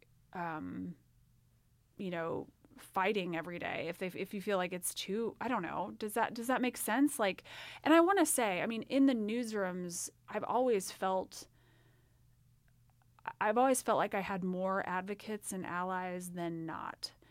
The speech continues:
So even if it was a male-dominated area, you know, or, or office, I feel like I was, my opinion mattered and they valued what I brought to the table. The most people, the people that didn't,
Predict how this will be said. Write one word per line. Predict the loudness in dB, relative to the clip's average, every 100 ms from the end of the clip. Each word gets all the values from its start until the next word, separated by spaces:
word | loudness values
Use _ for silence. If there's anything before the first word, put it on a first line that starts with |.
| -10
So | 2 4
even | 6 6 4 2
if | -2
it | 0
was | 0 0
a | -2
male-dominated | -2 -4 -4 -4 -4 -6 -6 -6 -8 -10 -10
area, | -8 -8 -6 -6 -6 -10 -10
you |
know, | -6 -4
or, |
or | -4 -6 -8 -8 -8
office, | -8 -4 -2 -2 -2 -8 -8
I | -8
feel | -8 -4 -4 -2
like | -4 -4
I | -8 -8
was, | -6 -6 -8 -8
my | -6
opinion | -6 -8 -8 -6 -6
mattered | -6 -8 -8 -6
and | -6 -6
they | -6
valued | -6 -6 -6 -8 -8
what | -8 -8
I | -10
brought | -10 -8 -10 -10
to |
the | -10
table. | -8 -8 -6 -6 -6 -10 -2
The | -2 0
most | 0 2 0 -6
people, | -10 -8 -8 -8 -4
the | -4
people | -4 -2 -2 0
that | 0 0 -4 -16 -6
didn't, | -4 2 2 0 -8